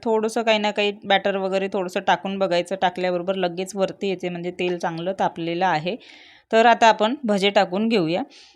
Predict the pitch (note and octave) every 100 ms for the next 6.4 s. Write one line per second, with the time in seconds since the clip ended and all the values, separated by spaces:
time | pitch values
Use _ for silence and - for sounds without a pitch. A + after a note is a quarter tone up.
0 | - A3 A#3+ B3+ C4+ - - - G#3+ G#3
1 | G3 G#3 - B3 A3+ A#3 A3 C#4+ - -
2 | A3+ G#3+ A3+ A3+ A3 A3+ A#3+ G#3+ G3+ G#3
3 | G#3 G3+ G3+ G3 F#3+ G#3 G3+ F#3+ G3+ A3
4 | - _ - G#3+ G#3 G#3 G3 F#3+ F3+ G3+
5 | F#3 G#3+ E4 - - _ G3 F#3+ G3+ G#3
6 | G#3 G#3+ C4+